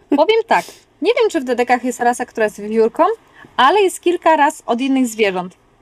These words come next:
Na przykład tabaksi albo... y,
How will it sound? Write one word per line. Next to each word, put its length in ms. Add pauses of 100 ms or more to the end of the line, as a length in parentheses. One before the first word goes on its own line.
(380)
Na 100
przykład 260
tabaksi 540
albo... 840 (420)
y, 40